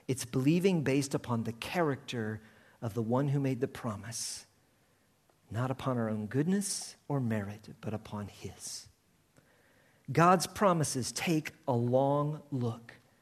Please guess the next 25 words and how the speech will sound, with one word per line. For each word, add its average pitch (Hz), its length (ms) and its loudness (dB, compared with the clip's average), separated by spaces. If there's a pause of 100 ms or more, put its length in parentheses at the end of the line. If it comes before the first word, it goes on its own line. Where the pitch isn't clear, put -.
(600)
Instant 185 400 6
gratification 160 920 6
is 117 200 -2
not 139 400 6
how 175 160 2
the 156 140 6
Lord 127 440 2
operates. 127 760 -2 (400)
Oftentimes, 185 720 8
his 143 120 2
promises, 190 600 4
in 151 120 4
fact, 185 460 6
are 165 140 8
multi-generational. 147 1400 4 (500)
He 190 160 6
promised 208 640 6 (340)
to 185 220 0
Abraham 170 760 4 (280)
that 160 100 6
he 165 100 10
would 160 140 8
make 165 240 6
his 160 160 2
descendants 147 920 2